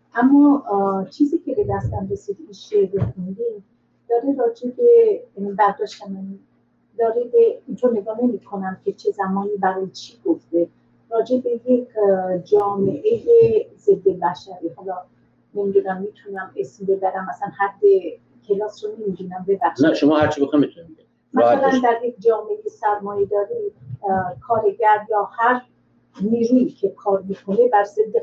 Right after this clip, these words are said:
Speaker 1: خودش کار می‌کنه. ممکنه یکی،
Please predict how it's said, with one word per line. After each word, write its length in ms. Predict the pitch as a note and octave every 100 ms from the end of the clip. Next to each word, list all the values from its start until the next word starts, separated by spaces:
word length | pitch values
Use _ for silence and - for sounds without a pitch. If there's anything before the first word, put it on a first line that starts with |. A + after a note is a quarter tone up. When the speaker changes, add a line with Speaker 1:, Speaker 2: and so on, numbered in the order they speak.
| -
Speaker 1:
خودش 320 | B3+ - - -
کار 100 | - F#4
می‌کنه. 400 | - - F#3 E4 _ _ _ _
ممکنه 720 | A#3 A3+ B3+ B3 A#3+ A3+ G3+ - _ -
یکی، 500 | A#4 A#4 A#3+ A#3 A4